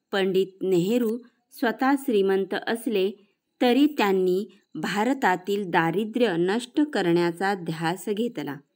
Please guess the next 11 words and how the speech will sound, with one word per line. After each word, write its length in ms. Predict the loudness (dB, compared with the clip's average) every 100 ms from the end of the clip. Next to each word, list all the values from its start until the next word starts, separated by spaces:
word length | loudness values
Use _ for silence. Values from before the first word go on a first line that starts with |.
| _ _ _ _ _ _
स्वातंत्र्यानंतर 1200 | -4 0 0 0 -2 -2 0 2 4 2 0 -4 -4
ते 340 | 2 4 4
भारताचे 880 | 0 -6 -2 -4 -2 -2 -2 0 -2
पहिले 520 | -2 -4 0 0 0
पंतप्रधान 800 | 0 -2 -2 -4 -6 -4 -2 -2
बनले. 420 | 0 2 2 0 -8 _ _ _ _ _ _ _ _ _ _
त्यांनी 420 | 0 4 6 8 6
भारतातील 960 | 4 -2 0 0 2 0 2 -2 -2
शेतीचा 720 | -2 2 2 2 -6 0 0
विकास 560 | 2 0 2 0 -2 -2
केला. 280 | -4 -2 -4